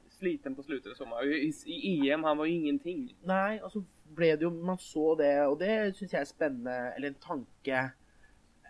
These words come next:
Speaker 2: for denne sesongen, at Harry Kane, nå, nå kjenner man til Harry Kane. Du så på slutten av sesongen at, eh, laget begynte å doble forsvaret på Harry Kane.
Speaker 1: Mm.
Speaker 2: Han ble veldig isolert, og da,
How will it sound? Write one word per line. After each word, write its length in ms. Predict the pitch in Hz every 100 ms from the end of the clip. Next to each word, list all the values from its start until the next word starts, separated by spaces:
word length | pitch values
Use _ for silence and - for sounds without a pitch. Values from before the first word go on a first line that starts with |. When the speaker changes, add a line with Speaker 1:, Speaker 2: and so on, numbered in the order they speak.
| - - -
Speaker 2:
for 160 | 175 156
denne 320 | 180 147 113
sesongen, 580 | 190 180 147 127 120 139
at 120 | 135 -
Harry 240 | 160 131 131
Kane, 180 | 143
nå, 100 | 139 135 - -
nå 160 | 143 147
kjenner 400 | - 196 156 123
man 140 | 117
til 140 | -
Harry 100 | 120 117
Kane. 260 | 147 147 - _ _ _
Du 60 | 139
så 260 | - 139
på 120 | 123 139
slutten 260 | 139 -
av 80 | 123
sesongen 380 | 131 - 120 120
at, 120 | 120 _ _ - - _ _ - 123
eh, 80 | 131
laget 220 | 131 127
begynte 180 | 135 117
å 140 | -
doble 760 | 165 139 113 - 117 113 120 117
forsvaret 600 | - - 135 113 110 127 - -
på 180 | 131 135
Harry 180 | 127
Kane. 340 | - 151 165 156
Speaker 1:
Mm. 320 | 156 143 135 139 139
Speaker 2:
Han 140 | 135 131
ble 320 | 131 127 131
veldig 280 | 139 120 117
isolert, 800 | - 135 120 139 - - _ -
og 140 | 131
da, 280 | 123 117 123